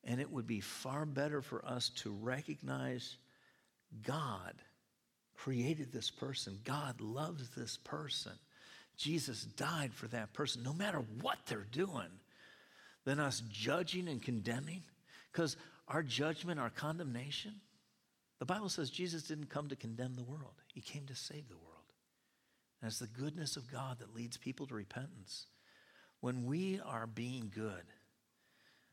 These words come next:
walking the way God wants us to, when we are loving God and we're loving each other, that is gonna draw people. You're not gonna have to force anybody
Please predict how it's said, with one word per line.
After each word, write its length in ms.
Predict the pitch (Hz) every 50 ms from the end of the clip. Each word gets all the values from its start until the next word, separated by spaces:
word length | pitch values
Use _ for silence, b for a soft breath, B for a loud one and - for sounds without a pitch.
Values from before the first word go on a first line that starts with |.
| b b b b _ _ _ _
walking 340 | - 120 131 135 123 139 127
the 60 | 120
way 200 | 113 110 113 110
God 340 | 101 113 107 104 110 107 101
wants 280 | 101 104 107 - - -
us 140 | - -
to, 180 | - - - - - - - -
when 180 | 110 104 104
we 160 | 110 139 147
are 100 | 139 123
loving 560 | 104 101 95 101 110 120 135 135 135 135 120 107
God 340 | 104 98 101 104 95 92
and 120 | 92 92 92
we're 100 | 95 98
loving 420 | 95 98 110 123 131 135 147 127
each 240 | 120 107 101 - -
other, 240 | 110 107 107 95 - B B B B B B B B B B B B B B _ _ _ _ _ _ _ _ _ _ _ _ _ _ _ _ _ _ _ _ _ _ _ _ _ _ _ -
that 180 | - 143 170
is 100 | 185 151
gonna 220 | - - 113 107 101
draw 340 | 101 107 110 123 147 156 143
people. 300 | - - 147 127 120 117
You're 160 | 120 185 214
not 200 | 240 247 233 -
gonna 140 | - 180 156
have 420 | 123 - - - 156 160 151 135 -
to 80 | -
force 360 | - - - 104 95 92 - -
anybody 560 | 95 90 92 87 85 85 82 85 82 80